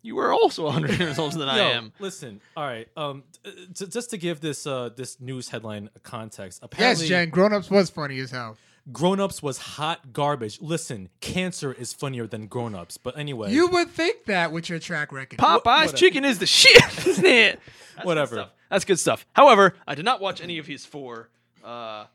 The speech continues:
Speaker 3: Yeah, I haven't
Speaker 1: Netflix
Speaker 3: watched
Speaker 1: as
Speaker 3: any of
Speaker 1: well.
Speaker 3: them either,
Speaker 1: And
Speaker 3: but
Speaker 1: apparently, they have really good ratings or
Speaker 2: Yeah, ap-
Speaker 1: viewers.
Speaker 2: well, apparently, uh, Netflix announced an extension of its deal with Sandler to make four more films because he did two films with, uh, Netflix, The Ridiculous Six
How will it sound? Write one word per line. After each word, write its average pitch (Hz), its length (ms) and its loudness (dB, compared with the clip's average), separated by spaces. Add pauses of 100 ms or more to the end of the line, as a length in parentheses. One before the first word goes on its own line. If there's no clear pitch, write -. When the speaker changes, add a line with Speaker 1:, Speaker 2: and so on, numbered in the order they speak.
(120)
Speaker 3:
Yeah, 190 160 -8
I 277 40 -2
haven't 269 140 -4
Speaker 1:
Netflix - 80 -2
Speaker 3:
watched 170 140 -2
Speaker 1:
as 117 60 -6
Speaker 3:
any 190 220 2
of 156 60 0
Speaker 1:
well. - 80 -4
Speaker 3:
them 147 80 -6
either, 165 220 0
Speaker 1:
And 117 60 -12
Speaker 3:
but 139 120 -8
Speaker 1:
apparently, 202 300 0
they 170 60 0
have 143 100 -2
really 165 200 -2
good 151 160 -4
ratings 117 480 -4
or 104 320 -8 (540)
Speaker 2:
Yeah, 156 160 -6
ap- 127 60 -4
Speaker 1:
viewers. 185 520 -8
Speaker 2:
well, 143 240 -8
apparently, 151 580 -8
uh, 107 100 -8
Netflix 127 600 -14
announced 117 440 -12
an 110 100 -14
extension 123 500 -14
of 107 100 -14
its - 140 -18
deal 107 220 -12
with 98 140 -14
Sandler 101 400 -16
to - 100 -20
make 95 120 -16
four 104 200 -18
more 92 160 -16
films 127 400 -14
because - 320 -16
he 123 40 -16
did 113 200 -14
two 185 240 -10
films 123 280 -16
with, 101 240 -14
uh, 95 120 -12
Netflix, 92 500 -18
The 101 100 -14
Ridiculous 98 480 -14
Six - 380 -14